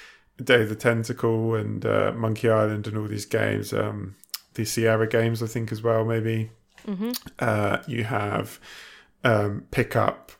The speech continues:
Speaker 1: open, close, walk, and
Speaker 2: Mm.
Speaker 1: you have to click on these words and use them to, yeah, to interact with things. Um, I think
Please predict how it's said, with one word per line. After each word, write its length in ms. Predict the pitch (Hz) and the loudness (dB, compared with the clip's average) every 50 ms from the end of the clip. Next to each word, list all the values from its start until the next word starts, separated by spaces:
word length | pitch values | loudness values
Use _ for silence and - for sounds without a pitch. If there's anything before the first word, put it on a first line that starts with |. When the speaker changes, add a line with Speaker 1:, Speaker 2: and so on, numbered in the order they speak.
| _ - | _ 2
Speaker 1:
open, 600 | 113 107 101 101 - 104 104 101 98 104 - - - | 4 4 4 2 0 0 0 0 -2 -6 -10 -10 -12
close, 760 | - - - 113 107 104 101 101 101 104 101 - - - - _ _ _ _ - - 90 82 - | -10 -4 0 0 0 0 0 -4 -6 -8 -8 -10 -12 -14 -14 _ _ _ _ -20 -20 -20 -16 -10
walk, 640 | - 110 110 107 104 107 - - - - - - - _ | -4 0 2 4 4 4 2 0 -4 -8 -14 -14 -8 _
and 240 | - 104 101 98 98 | -2 -2 -2 -2 -2
Speaker 2:
Mm. 20 | 104 | -2
Speaker 1:
you 40 | 104 | -2
have 220 | 107 101 - - | -2 -4 -6 -6
to 400 | - 110 107 104 - - - - - - | -4 -4 -2 0 -2 -2 -4 -6 -12 -8
click 200 | - - 131 131 | -4 -4 0 2
on 100 | 127 117 113 | 2 2 2
these 160 | 113 110 107 | 0 0 2
words 280 | 113 113 110 107 101 107 | 4 4 4 4 2 0
and 100 | 107 107 | -2 0
use 280 | 110 113 113 110 107 110 | 0 2 2 2 0 -2
them 180 | 107 107 104 | -4 -4 -6
to, 380 | - - 110 110 107 104 101 104 - - - - - - - - - - - - - - _ _ _ _ - | -6 -4 -4 -2 -2 -4 -6 -8 -12 -16 -18 -18 -18 -18 -18 -20 -20 -20 -20 -20 -20 -20 _ _ _ _ 2
yeah, 180 | 160 131 110 107 | 4 4 4 2
to 180 | - - - | 0 -2 -2
interact 520 | - 131 107 113 123 127 127 127 - - - | 0 0 0 2 4 4 4 4 4 0 -4
with 140 | 110 104 | -4 -2
things. 440 | - 113 110 104 - 131 - - - - _ - | -2 -2 -2 -2 -2 -4 -6 -6 -8 -4 _ 6
Um, 640 | 127 117 117 117 117 113 113 113 117 113 113 - - _ _ _ _ _ _ - - _ _ _ _ _ _ _ _ _ _ _ _ 139 | 8 10 10 10 8 6 2 0 -2 -2 -4 -6 -8 _ _ _ _ _ _ -16 -16 _ _ _ _ _ _ _ _ _ _ _ _ 0
I 60 | 135 | 2
think 420 | - - 165 170 175 - - - | 2 2 2 0 0 -4 -10 -16